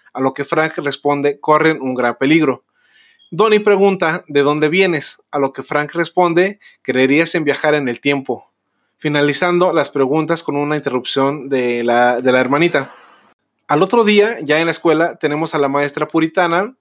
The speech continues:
eh, Farmer, enseñando la doctrina de Jim Cunningham respecto a la línea del comportamiento universal entre miedo y amor como únicos sentimientos del ser humano. En otras palabras, cuando hay energías negativas es por miedo y cuando son positivas es por amor,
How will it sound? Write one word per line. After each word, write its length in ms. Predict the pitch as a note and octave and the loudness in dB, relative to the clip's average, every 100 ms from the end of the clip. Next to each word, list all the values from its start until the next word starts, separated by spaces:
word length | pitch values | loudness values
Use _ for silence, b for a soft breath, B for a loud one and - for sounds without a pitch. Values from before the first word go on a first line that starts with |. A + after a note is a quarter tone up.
| _ _ _ | _ _ _
eh, 220 | D3+ C3+ - | -4 -4 0
Farmer, 520 | D#3+ D#3+ E3 G#3 C#4 - | 2 2 2 -2 -6 -8
enseñando 680 | C#3 D3 C#3+ D3+ D#3 D#3+ D3+ | -8 -4 -2 0 2 2 4
la 160 | C3 | 2
doctrina 500 | B2+ - C#3+ C#3+ C#3+ | 2 0 -2 0 0
de 120 | C3 | 0
Jim 240 | A#2+ C3+ C3 | -2 -4 -2
Cunningham 520 | D#3+ D#3 C3 B2 A#2+ _ _ _ _ C#3+ | -2 -2 -6 -10 -12 _ _ _ _ -8
respecto 380 | C3+ D3 C#3 | -2 0 2
a 20 | D3+ | 2
la 100 | D3+ | 4
línea 280 | F3 F#3 | 4 4
del 100 | F#3 | 2
comportamiento 880 | F3 F3 D#3 D3+ D#3+ E3 E3 E3 F#3 | 0 0 0 0 -2 -2 -4 -2 -2
universal 540 | E3 D3 C3+ C3+ D3 D3 | -2 0 0 0 -2 -2
entre 260 | C#3+ C3+ | -2 -4
miedo 260 | C3+ C3+ C#3 | 0 2 2
y 120 | C3+ | 2
amor 260 | C3+ C#3+ - | 2 0 -2
como 220 | D3 C#3 | -4 0
únicos 400 | E3 F#3+ F#3 E3 | 2 2 0 -2
sentimientos 560 | D#3+ E3 E3 D#3+ E3 | -4 -4 -2 0 -2
del 100 | B2+ | -4
ser 160 | - C3+ | -2 0
humano. 340 | E3 E3+ C3+ _ b b b b - | 0 0 -4 _ b b b b -2
En 120 | F#3 | 0
otras 260 | G#3+ A#3+ - | 0 0 2
palabras, 520 | A3+ G#3+ G#3 A3+ - | 4 4 4 0 -8
cuando 380 | - D#3 D3 D3+ | -2 0 2 2
hay 120 | E3 | 4
energías 460 | G3+ G#3+ F3+ G3 F#3+ | 4 2 2 0 0
negativas 720 | G3 F3+ F#3+ G#3+ F3+ G3+ G#3+ - | 0 -2 0 0 0 0 -4 -8
es 160 | D3+ - | -8 -2
por 160 | F3 | -2
miedo 380 | F#3+ F#3+ F3+ F#3+ | 2 2 2 -2
y 120 | C#3 | -10
cuando 340 | - B2+ B2 B2 | -6 -6 -4 -8
son 160 | D3+ | -6
positivas 600 | D#3 F3+ D#3+ C#3 C#3+ C#3 - | -4 -4 -4 0 0 -2 -10
es 100 | - | -6
por 160 | C3 | 0
amor, 320 | C#3+ F#3 E3+ | 2 2 0